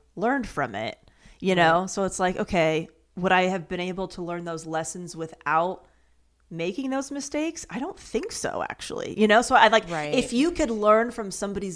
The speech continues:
Speaker 1: else's mistake without having to do it yourself,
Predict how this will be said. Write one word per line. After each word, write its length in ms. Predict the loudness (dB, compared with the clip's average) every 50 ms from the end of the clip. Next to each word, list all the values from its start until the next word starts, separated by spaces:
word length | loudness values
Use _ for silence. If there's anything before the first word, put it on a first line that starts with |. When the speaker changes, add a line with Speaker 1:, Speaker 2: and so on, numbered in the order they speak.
| -10 -4 _
Speaker 1:
else's 400 | 2 2 2 2 0 -2 -2 -2
mistake 680 | -4 -6 -6 -6 -6 -2 0 0 0 0 -2 -4 -8 -16 -20 -20 -20 -20 -14 _
without 340 | -6 -2 2 4 4 4 4
having 320 | 2 0 0 0 -2 -6 -10
to 400 | -8 -8 -6 -6 -6 -6 -8 -10 -12 _ _ _ _ _ -10
do 200 | -4 0 2 2
it 80 | 2
yourself, 720 | 0 0 -4 -4 -2 2 4 4 4 4 2 0 -4 -10